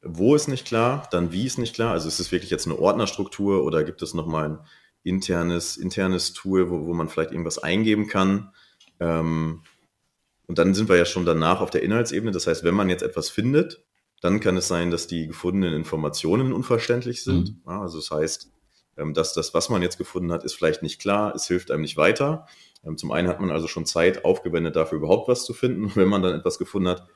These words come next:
Speaker 1: hat man auch kein Erfolgserlebnis.
Speaker 2: Mhm.
Speaker 1: Das führt natürlich alles
Speaker 2: Ja.
Speaker 1: nicht dazu, dass man jetzt unbedingt auch sagt, so, ich suche jetzt immer die Informationen
Speaker 2: Mhm.
Speaker 1: vorab.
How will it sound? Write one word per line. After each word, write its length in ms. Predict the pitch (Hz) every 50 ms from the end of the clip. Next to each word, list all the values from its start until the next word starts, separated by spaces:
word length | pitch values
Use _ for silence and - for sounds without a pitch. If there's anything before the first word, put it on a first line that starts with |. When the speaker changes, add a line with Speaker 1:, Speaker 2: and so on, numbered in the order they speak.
| _
Speaker 1:
hat 100 | - 76
man 140 | 90 92 80
auch 140 | 71 101 -
kein 160 | - 131 123
Erfolgserlebnis. 760 | 123 120 - 127 143 - - 123 131 143 127 117 143 190 196 - - - - - - - - -
Speaker 2:
Mhm. 100 | - -
Speaker 1:
Das 160 | - 92 92
führt 140 | - 104 76
natürlich 320 | 78 - - 92 - - -
alles 180 | 90 92 92
Speaker 2:
Ja. 60 | 90
Speaker 1:
nicht 120 | 92 87 -
dazu, 260 | 90 82 - - 90
dass 160 | 85 85 -
man 120 | 90 85 82
jetzt 160 | 82 78 -
unbedingt 460 | - 92 90 90 87 87 85 82 -
auch 180 | 80 80 82 -
sagt, 260 | - 82 82 85 -
so, 120 | - 85
ich 120 | 73 82 -
suche 200 | 95 90 - 85
jetzt 100 | 78 -
immer 200 | - 85 82 80
die 100 | 80 78
Informationen 540 | 76 - 82 78 76 - - 101 117 113
Speaker 2:
Mhm. 40 | 95
Speaker 1:
vorab. 400 | - 76 62 - - - - _